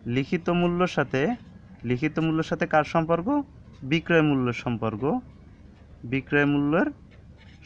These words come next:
সম্পর্ক। তো বিক্রয় মূল্যের সাথে কার সম্পর্ক?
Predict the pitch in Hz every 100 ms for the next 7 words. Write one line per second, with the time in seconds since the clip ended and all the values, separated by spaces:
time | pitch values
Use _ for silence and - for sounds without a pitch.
0 | - 117 104 104 98 139 - - - -
1 | 120 175 - 202 196 196 190 190 - 165
2 | - 170 165 170